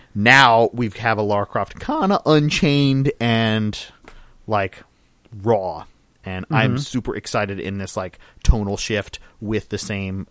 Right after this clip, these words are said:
Speaker 1: amazing gameplay from the first one. It's a horrible name. Rise of the Tomb
Speaker 2: <laughs>
Speaker 1: Raider is the stupidest
Speaker 2: Yeah.
Speaker 1: thing I've ever heard,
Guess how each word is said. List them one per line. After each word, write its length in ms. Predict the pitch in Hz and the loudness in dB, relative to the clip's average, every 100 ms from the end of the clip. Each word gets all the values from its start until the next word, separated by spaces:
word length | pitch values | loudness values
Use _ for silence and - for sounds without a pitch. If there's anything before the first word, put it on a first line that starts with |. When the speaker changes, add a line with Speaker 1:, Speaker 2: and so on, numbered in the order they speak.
| - | -10
Speaker 1:
amazing 380 | 98 92 98 | -8 -8 -10
gameplay 360 | 87 92 92 90 | -10 -10 -8 -12
from 120 | - | -12
the 80 | 82 | -20
first 220 | - 82 | -18 -18
one. 100 | - _ _ _ _ _ _ _ - | -20 _ _ _ _ _ _ _ -6
It's 140 | 127 113 | -2 -2
a 40 | |
horrible 500 | - - 151 117 82 | 2 8 8 6 -4
name. 260 | 92 78 73 - _ _ _ _ _ _ - | -12 -14 -20 -20 _ _ _ _ _ _ -12
Rise 340 | 110 113 113 | 0 2 2
of 40 | 196 | 0
the 80 | 220 | 0
Tomb 200 | 170 160 | 2 2
Speaker 2:
<laughs> 0 | |
Speaker 1:
Raider 220 | 117 104 104 | 2 0 -2
is 120 | 104 | -6
the 60 | |
stupidest 460 | 95 - 120 101 92 | -4 -2 -2 -6 -8
Speaker 2:
Yeah. 60 | 110 | -8
Speaker 1:
thing 120 | 95 | -6
I've 60 | 92 | -6
ever 140 | 92 | -8
heard, 280 | 90 90 78 | -6 -8 -10